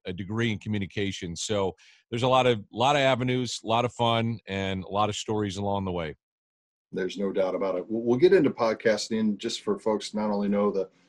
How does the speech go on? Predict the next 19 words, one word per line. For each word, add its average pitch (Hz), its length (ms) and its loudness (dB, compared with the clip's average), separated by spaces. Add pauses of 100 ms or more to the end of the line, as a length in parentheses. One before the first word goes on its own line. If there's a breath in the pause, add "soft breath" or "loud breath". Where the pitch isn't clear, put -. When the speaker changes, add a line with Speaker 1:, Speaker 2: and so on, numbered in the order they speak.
Speaker 2:
Scoops - 420 4
with 107 160 2
Danny 107 260 2
Mac, 101 320 -2
by 92 120 -2
the 90 100 -6
way, 90 200 -4
is 101 260 -2
the 98 80 -6
podcast, 92 760 -4
but 98 160 0 (320 soft breath)
also 107 400 2
he 104 120 0
has 107 220 2
a 107 40 0
Speaker 1:
Dot 98 80 4
com. 107 80 4
Speaker 2:
radio 135 280 4
show. 82 420 -10